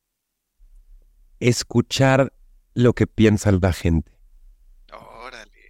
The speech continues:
Speaker 2: ok.
Speaker 1: Y siento, siento que sería un poder dolorosísimo.
Speaker 2: Sí, sí. <laughs>
Speaker 1: Pero el saber que no me pueden ver la cara, <laughs> así,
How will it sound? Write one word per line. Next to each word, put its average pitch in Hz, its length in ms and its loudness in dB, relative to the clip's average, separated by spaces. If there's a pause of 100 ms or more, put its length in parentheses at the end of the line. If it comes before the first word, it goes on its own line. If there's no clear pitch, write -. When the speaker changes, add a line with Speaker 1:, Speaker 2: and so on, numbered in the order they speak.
Speaker 2:
ok. - 240 -20 (1120)
Speaker 1:
Y 127 120 2
siento, 190 720 2
siento 156 380 -4
que 165 100 0
sería 127 540 2
un 127 180 -2
poder 131 380 2
dolorosísimo. 101 1200 0
Speaker 2:
Sí, 143 260 -12
sí. 135 320 -6 (240)
<laughs> - 1700 -14
Speaker 1:
Pero 139 240 4
el 135 140 0
saber 139 360 2
que 226 180 4
no 151 280 4
me 170 100 0
pueden 156 320 0
ver 151 120 2
la 135 160 0
cara, 113 360 -4 (140)
<laughs> - 140 -16
así, 170 280 2